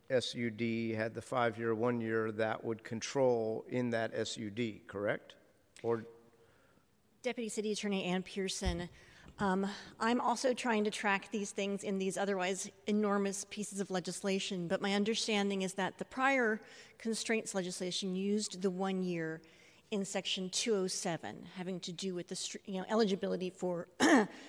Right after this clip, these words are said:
Speaker 2: the streamlined density limits. Here, we're using the period of ownership as an eligibility criterion to be in this S U D. So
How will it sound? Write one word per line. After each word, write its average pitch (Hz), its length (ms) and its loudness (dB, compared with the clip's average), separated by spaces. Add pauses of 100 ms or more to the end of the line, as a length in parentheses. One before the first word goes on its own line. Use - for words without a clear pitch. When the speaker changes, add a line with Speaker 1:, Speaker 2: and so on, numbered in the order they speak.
(200)
Speaker 2:
the 180 440 2 (1200)
streamlined 175 1120 0
density 165 540 -4
limits. - 520 -12 (500)
Here, 285 420 0
we're 202 140 -2
using 202 640 -2 (200)
the 180 360 0
period 214 320 2
of 175 60 -2
ownership 196 680 -4 (800)
as 190 240 2
an 175 220 -2
eligibility 190 500 0
criterion 170 720 -4
to 180 120 -6
be 190 440 0
in 180 340 2
this 175 380 -2
S - 280 -4
U 160 140 -2
D. - 480 -4 (460)
So 185 580 2